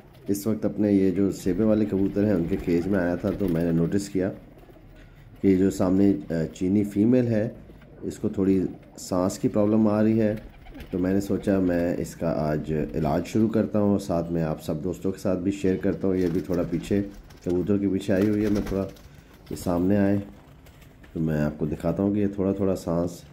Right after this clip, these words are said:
ले रही है और ये normal नहीं है। अपने सारे कबूतरों को इस तरह daily check करते रहना चाहिए ताकि कोई भी problem start हो तो starting में ही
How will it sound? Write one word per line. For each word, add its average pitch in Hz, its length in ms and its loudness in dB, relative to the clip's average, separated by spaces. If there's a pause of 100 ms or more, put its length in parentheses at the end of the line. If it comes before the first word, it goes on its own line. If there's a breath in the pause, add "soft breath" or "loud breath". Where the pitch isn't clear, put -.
ले 87 240 2
रही 101 160 4
है 101 300 -4 (800 loud breath)
और 82 200 0
ये 82 140 2
normal 80 440 0
नहीं 101 240 2
है। 107 120 0 (880)
अपने - 240 -2
सारे 127 260 2
कबूतरों 131 440 2
को 127 120 2
इस 113 140 -6
तरह 113 1120 -4
daily 92 240 2
check 95 260 -2
करते 113 280 0
रहना 120 200 2
चाहिए 113 460 2
ताकि 98 340 -2
कोई 110 200 0
भी 120 100 2
problem 98 420 0
start 101 460 -2
हो 113 180 2
तो 107 140 -2
starting 101 500 -2
में 95 80 2
ही 98 160 2